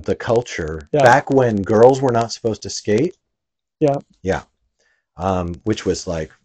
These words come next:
Speaker 1: law as well.
Speaker 2: Yeah.
Speaker 1: Um, you know, back when, uh, back when they used to just hammer down on being homophobic and
Speaker 2: <laughs>
Speaker 1: all kinds of,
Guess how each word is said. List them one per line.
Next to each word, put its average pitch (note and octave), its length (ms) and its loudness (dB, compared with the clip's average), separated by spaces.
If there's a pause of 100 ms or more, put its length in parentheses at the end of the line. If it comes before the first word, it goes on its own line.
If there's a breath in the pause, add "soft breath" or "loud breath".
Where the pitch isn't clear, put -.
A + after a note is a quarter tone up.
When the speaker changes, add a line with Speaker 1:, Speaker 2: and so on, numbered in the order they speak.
(120)
Speaker 1:
law F2 340 0
as - 140 -16
well. F2 460 -8 (160)
Speaker 2:
Yeah. D3 260 0
Speaker 1:
Um, F2+ 400 -2 (800)
you A#2+ 120 0
know, G2 200 2 (200)
back B2 260 4
when, C3+ 180 2 (160)
uh, F#2+ 260 -2
back A#2+ 260 4
when B2 120 0
they G2+ 260 0
used G#2+ 380 -4
to G#2 80 -8
just F#2+ 340 -12
hammer D3+ 440 2
down G2 680 -4
on E2 180 -12 (380)
being F#2+ 220 -2
homophobic F#2+ 760 -4 (580)
and G3 320 4
Speaker 2:
<laughs> - 40 -10
Speaker 1:
all A#3 160 8
kinds A2+ 360 4
of, F2 120 -2